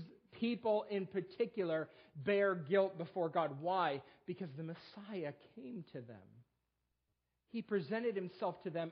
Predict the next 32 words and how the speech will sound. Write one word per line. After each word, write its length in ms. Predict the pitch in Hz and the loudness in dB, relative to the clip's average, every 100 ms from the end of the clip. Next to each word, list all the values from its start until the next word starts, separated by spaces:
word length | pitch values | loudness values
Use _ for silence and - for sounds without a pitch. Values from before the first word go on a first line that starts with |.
| 170 | -6
as 100 | 156 143 | -8 -4
their 200 | 151 139 - | -4 -4 -10
king, 340 | 220 190 143 131 _ _ - | -8 -8 -8 -12 _ _ -8
and 160 | 165 | -6
they 120 | 143 | -6
crucified 680 | 135 - 185 - 120 110 98 98 107 _ _ _ _ _ _ _ _ _ _ - | -8 -8 -10 -10 -14 -14 -14 -18 -20 _ _ _ _ _ _ _ _ _ _ -4
him. 60 | 247 | -2
As 60 | |
if 100 | 277 | 2
that 200 | 269 262 | 2 6
weren't 320 | 262 269 190 | 8 6 4
bad 280 | 156 240 262 | 8 10 10
enough, 400 | 226 240 226 190 - - - _ - | 6 6 6 6 0 -16 -20 _ 4
after 360 | 226 269 285 | 6 6 4
they 120 | 247 214 | 4 6
crucified 640 | - 294 226 226 175 180 | 4 0 0 2 4 6
the 60 | 202 | 2
Messiah, 720 | 202 - 269 254 247 196 202 - - - | -2 -2 2 4 6 8 8 4 -14 -12
the, 160 | 233 - 226 233 - | -8 -8 -8 -12 -4
the, 100 | 269 220 | -2 6
the 60 | 226 | 6
apostles 560 | 220 254 277 277 190 - | 8 4 4 4 0 0
came, 300 | 214 175 147 - - 233 | 0 2 0 -6 -8 0
and 120 | 208 | 4
they 120 | 208 | 4
imprisoned 600 | 196 - 277 226 220 175 | 2 2 2 2 0 -2
Peter 320 | - 247 220 | -2 2 2
and 140 | 190 170 | 2 2
John. 540 | 202 226 180 185 233 - _ _ _ _ _ - | 4 6 6 4 2 -8 _ _ _ _ _ 0
They 260 | 175 208 170 - - - | 6 6 6 0 -12 4
stoned 420 | 277 311 262 180 - | 8 10 8 2 -6
Stephen. 560 | - 269 180 160 151 | -2 0 2 0 -2